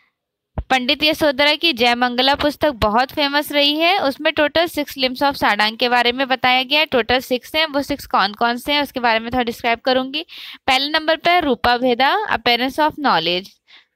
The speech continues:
for example आप कोई रूप का creation कर रहे हैं। Second है pramana, that means measurement।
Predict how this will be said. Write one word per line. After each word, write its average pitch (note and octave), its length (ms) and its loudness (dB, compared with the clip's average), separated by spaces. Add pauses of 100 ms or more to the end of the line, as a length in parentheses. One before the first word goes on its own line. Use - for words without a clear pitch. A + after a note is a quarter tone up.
(220)
for B3+ 140 2
example B3+ 500 0
आप B3+ 160 0
कोई C4+ 260 0
रूप A#3+ 220 0
का B3+ 140 0
creation G3+ 460 -2
कर G3 160 -2
रहे G3 100 2
हैं। A3+ 80 2
Second D4 420 -2
है E4+ 80 2
pramana, G#3+ 600 0
that A3+ 300 0
means D4 300 -4
measurement। G3 720 -2